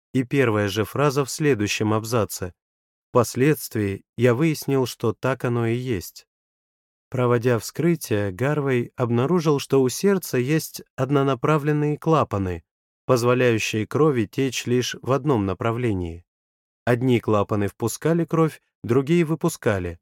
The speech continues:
Гарвей понял, что сердце качает кровь в артерии, затем она проходит через вены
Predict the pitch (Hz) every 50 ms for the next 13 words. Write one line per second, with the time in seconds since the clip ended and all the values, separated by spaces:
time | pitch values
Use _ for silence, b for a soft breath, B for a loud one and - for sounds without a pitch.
0 | _ _ _ _ _ _ _ _ _ _ _ _ _ _ _ _ _ _ _ _
1 | _ _ _ _ 127 113 120 123 127 123 120 107 113 113 104 - - 131 143 147
2 | 131 117 104 98 92 - - - 107 104 98 - - - 139 147 139 135 - -
3 | - 113 - 120 110 - - 160 160 156 - - - 143 147 151 147 - - 180
4 | - 113 135 160 165 - - 131 117 104 98 104 104 117 131 - _ _ _ _
5 | _ _ 110 110 131 139 - 202 196 175 147 127 117 110 - 120 117 - - 123
6 | 110 110 101 - - 110 101 104 95 90 95 98 107 117 131 151 156 156 175 -